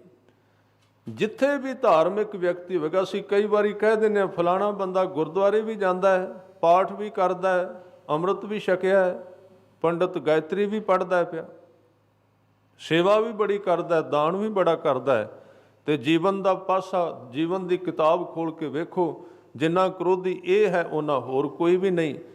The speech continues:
ਜਿੰਨਾ ਲੋਭੀ ਇਹ ਹੈ, ਉਹਨਾਂ ਹੋਰ ਕੋਈ ਨਹੀਂ। ਕਿਉਂ? ਤੇ ਅਸੀਂ ਦੋਸ਼ ਕੱਢ ਦਿੰਦੇ ਹਾਂ, "ਹੁਣ ਧਰਮ ਕੋਈ ਨਹੀਂ ਰਿਹਾ, ਹੋਰ ਲੱਭੀਏ ਕੋਈ।" ਧਰਮ ਵਿੱਚ ਨੁਕਸ ਨਹੀਂ ਹੈ।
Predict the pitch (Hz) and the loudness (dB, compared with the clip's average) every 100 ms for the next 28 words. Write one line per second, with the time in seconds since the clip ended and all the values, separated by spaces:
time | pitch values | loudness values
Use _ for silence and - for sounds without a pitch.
0 | - 113 165 185 180 160 180 175 170 - | -10 -2 0 2 0 0 -2 -2 -6 0
1 | 190 202 175 - 160 160 147 123 135 160 | 4 4 2 -2 -4 -2 -4 -2 -2 -2
2 | 151 165 170 165 156 - 180 196 151 - | -2 -2 -2 -2 -6 0 2 2 0 -6
3 | - - - 196 202 208 156 156 196 202 | -16 -18 0 2 2 -2 0 4 4 2
4 | - 202 202 202 202 214 185 196 185 175 | 0 0 0 -4 -2 -2 -2 -4 -2 -2
5 | 151 165 180 170 175 170 156 147 - - | -2 -4 -2 -2 -2 -2 0 0 -2 -10
6 | - - _ _ _ 135 _ _ 165 202 | -20 -20 _ _ _ -20 _ _ 2 4
7 | 196 185 170 160 123 113 - - _ _ | 2 -2 -2 -2 -2 -10 -14 -20 _ _
8 | _ _ _ - - _ _ _ _ 160 | _ _ _ -20 -20 _ _ _ _ 0
9 | 135 170 185 196 196 180 185 196 190 220 | 0 0 -2 -4 -4 -6 -6 -6 -4 -2
10 | 190 170 120 - - | -2 -2 -4 -8 -20